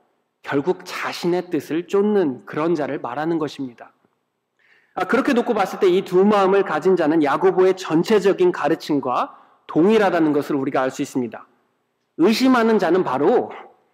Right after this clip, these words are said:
말로만 믿음이 있다고 하고 삶에는 행함이 없는 자입니다. 고난 속에서 하나님의 지혜를 구한다고는 하지만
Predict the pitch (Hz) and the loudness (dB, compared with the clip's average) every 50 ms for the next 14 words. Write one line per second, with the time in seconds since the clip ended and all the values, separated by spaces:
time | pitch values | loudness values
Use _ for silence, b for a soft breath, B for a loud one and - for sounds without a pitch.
0 | _ _ _ _ _ _ _ _ 131 117 117 139 156 165 175 185 180 180 185 180 | _ _ _ _ _ _ _ _ _ -4 -2 2 4 4 4 4 4 2 0 -2
1 | 180 175 147 131 143 139 160 160 156 139 135 - - 139 131 139 139 127 117 107 | -2 -2 -2 -2 0 0 0 0 0 -2 -4 -6 -8 -8 -6 -6 -6 -6 -8 -8
2 | - 131 170 285 - _ _ _ _ _ _ _ _ _ _ _ _ _ _ - | -6 -6 -6 -6 -8 _ _ _ _ _ _ _ _ _ _ _ _ _ _ -18
3 | - - - 262 277 269 226 180 143 135 170 220 240 - - _ _ - - - | -12 -4 -2 0 0 0 0 0 -2 -2 -4 -6 -10 -12 -18 _ _ -20 -6 -4
4 | 285 294 285 285 247 165 131 127 127 165 196 208 - _ _ - 135 127 143 160 | -2 0 0 0 0 0 -2 -4 -6 -6 -10 -12 -18 _ _ -10 -8 -8 -4 -2
5 | 175 175 165 - 139 120 113 110 110 - - - - _ _ _ _ _ _ _ | -2 -2 -2 -4 -6 -10 -10 -14 -18 -20 -20 -20 -20 _ _ _ _ _ _ _
6 | _ _ _ _ _ _ _ _ _ _ _ _ _ _ _ _ _ _ _ _ | _ _ _ _ _ _ _ _ _ _ _ _ _ _ _ _ _ _ _ _
7 | _ _ _ _ _ _ _ _ _ _ _ _ _ _ _ - 175 208 226 233 | _ _ _ _ _ _ _ _ _ _ _ _ _ _ _ 0 2 4 4 2
8 | 226 226 202 214 202 180 208 196 220 226 226 220 220 214 208 190 - - - 170 | 2 2 2 0 2 2 2 2 2 4 4 4 6 6 4 2 2 2 2 4
9 | 175 175 180 180 175 - - 160 170 185 190 185 185 170 160 175 175 175 175 170 | 4 6 4 2 2 2 0 2 4 4 4 4 2 2 2 2 2 2 2 0
10 | 156 147 156 139 135 135 196 277 277 | 0 0 0 0 0 0 -2 -4 -6